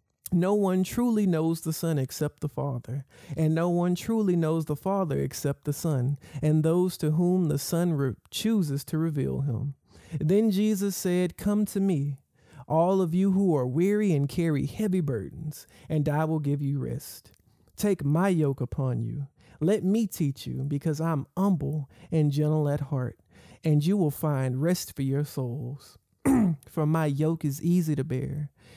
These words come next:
and the burden I give you is light." We all know, because we've all been there, and if you aren't saved yet, you're probably feeling it right now,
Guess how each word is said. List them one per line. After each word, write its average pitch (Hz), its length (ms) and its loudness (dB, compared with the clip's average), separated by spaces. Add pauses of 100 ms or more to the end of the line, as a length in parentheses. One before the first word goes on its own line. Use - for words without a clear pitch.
(100)
and 156 160 2
the 143 80 0
burden 151 440 0
I 170 200 0
give 135 220 -2
you 127 200 -4
is 135 140 -6
light." 120 420 -8 (1900)
We 175 240 -4
all 175 400 -4
know, 160 300 0
because 151 360 -4
we've 139 260 -2
all 139 300 -2
been 151 320 -2
there, 160 200 0
and 139 120 4
if 139 200 -2
you 127 120 0
aren't 143 240 0
saved 156 460 -2
yet, 160 240 -2
you're 131 100 -2
probably 139 400 -2
feeling 170 420 0
it 165 120 0
right 139 340 -2
now, 156 360 -2